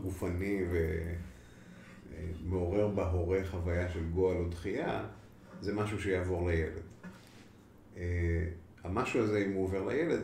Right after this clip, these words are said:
זה יהיה האופן שבו הילד אחר כך ילמד, אה, על עצמו ועל קש-, על קשרים. בעצם attachment מלמד אותנו על קשרים, ובסופו של דבר, בבגרות, ה-attachment שלנו, כאילו,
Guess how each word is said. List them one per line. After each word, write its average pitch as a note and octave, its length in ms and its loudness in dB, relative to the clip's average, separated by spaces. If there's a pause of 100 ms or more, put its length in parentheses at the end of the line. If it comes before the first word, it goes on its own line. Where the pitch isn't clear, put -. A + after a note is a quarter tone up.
(460)
זה F#2 260 0
יהיה A2+ 420 4
האופן A2 420 0
שבו F#2 400 2
הילד F#2 460 4
אחר F2 320 -4
כך E2+ 160 -6
ילמד, F2 400 -2 (880)
אה, D#2+ 240 -6 (100)
על E2 140 -8
עצמו C3 440 -4
ועל A#2+ 220 0
קש-, - 100 -12 (220)
על - 200 -8
קשרים. B2+ 580 2
בעצם G2+ 360 -2
attachment - 920 -4
מלמד G2 260 0
אותנו G2 260 -2
על E2+ 120 0
קשרים, G#2+ 360 -2
ובסופו E2+ 560 -2
של - 220 -2
דבר, G#2+ 140 0
בבגרות, F#2 800 2 (1120)
ה-attachment B2 600 0
שלנו, F2 600 0 (380)
כאילו, F#2 540 -4